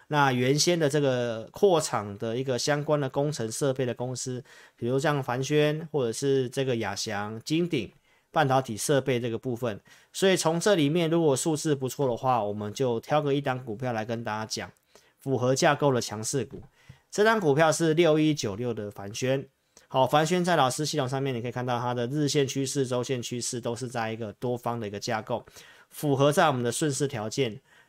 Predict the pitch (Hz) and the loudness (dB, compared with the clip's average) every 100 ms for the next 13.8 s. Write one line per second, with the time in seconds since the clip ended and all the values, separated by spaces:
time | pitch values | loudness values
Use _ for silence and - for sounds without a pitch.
0 | _ 165 151 147 165 170 175 175 202 175 | _ 2 4 4 2 2 2 2 0 2
1 | 180 160 156 147 151 - 110 113 147 131 | 0 2 2 0 -2 -6 -8 -4 -2 -2
2 | 117 135 131 143 123 107 95 101 85 _ | -2 -4 0 0 0 -2 -6 -10 -14 _
3 | _ _ 160 156 143 180 156 160 127 110 | _ _ 0 2 4 4 6 4 2 -2
4 | 113 135 127 - 120 123 110 92 104 101 | -2 -2 -2 -2 -8 -8 -8 -8 -10 -6
5 | 139 147 151 139 139 131 135 139 127 - | -2 0 0 0 -2 -2 -2 0 -2 -4
6 | 113 127 123 120 - _ _ - 113 110 | -2 -2 -2 -4 -6 _ _ -8 -4 -2
7 | 113 113 117 131 151 120 120 107 139 131 | -2 0 0 2 2 2 0 -2 0 0
8 | 104 104 107 104 117 107 101 101 104 101 | 0 -6 -10 -8 -6 -6 -6 -8 -8 -10
9 | 117 _ _ _ _ _ - 127 127 185 | -14 _ _ _ _ _ -4 0 2 2
10 | 170 175 180 160 160 127 151 160 135 107 | 2 2 2 4 2 2 -2 -2 -2 -4
11 | 110 131 123 135 113 101 107 120 113 113 | -2 -2 0 -2 -2 -6 -6 -6 -4 -4
12 | 180 190 151 180 151 120 113 - 107 113 | 0 2 2 0 0 0 0 -6 -4 -2
13 | 139 131 127 120 127 117 113 | 0 0 0 -4 -6 -6 -8